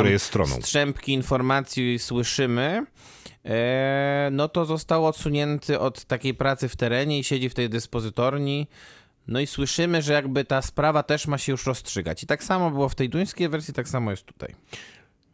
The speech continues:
Speaker 1: I bardzo jest podobnie, jeżeli chodzi o tą duńską wersję, bo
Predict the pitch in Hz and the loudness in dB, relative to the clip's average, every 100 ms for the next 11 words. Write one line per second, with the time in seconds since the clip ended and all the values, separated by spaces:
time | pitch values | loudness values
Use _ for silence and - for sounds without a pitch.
0 | _ 113 120 160 95 73 - 85 69 73 | _ 2 4 6 4 2 0 0 0 0
1 | 101 90 76 82 90 80 85 - 92 85 | 0 0 0 0 0 -2 -2 -2 0 0
2 | 87 85 87 80 78 - 98 113 104 92 | 0 0 0 0 0 0 0 0 2 0